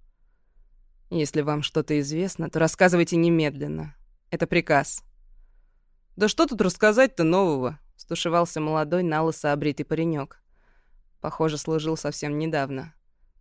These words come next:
Я присмотрелся к его нагрудному знаку. Рядовой. «Все знают, что эта наместница приказала нечисти загрызть солдат, которые гнались за ней.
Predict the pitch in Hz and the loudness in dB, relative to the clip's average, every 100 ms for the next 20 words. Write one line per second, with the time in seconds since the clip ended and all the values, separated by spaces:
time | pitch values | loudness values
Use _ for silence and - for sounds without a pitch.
0 | - 170 151 147 151 160 147 165 165 - | -10 -4 -2 -2 -4 -4 -4 -2 -4 -6
1 | - 156 151 147 156 151 156 156 156 139 | -8 -4 -2 -2 -2 -4 -2 -4 -4 -6
2 | 156 - 160 _ _ - 175 165 165 143 | -6 -16 -20 _ _ -10 -4 0 0 0
3 | 131 - _ _ _ _ _ _ _ - | -6 -10 _ _ _ _ _ _ _ -4
4 | 294 320 202 196 233 214 - 220 208 226 | 4 4 6 6 6 4 4 2 4 4
5 | 240 254 226 190 175 - 147 156 180 175 | 6 6 2 2 -2 -2 -4 0 4 6
6 | 190 160 160 208 - 180 - 147 160 165 | 6 6 4 2 0 -6 -6 -2 0 2
7 | 185 - - 160 165 196 208 160 165 180 | 0 0 2 4 6 6 6 2 2 2
8 | 170 190 214 175 135 151 147 127 | 2 4 4 4 2 0 0 -2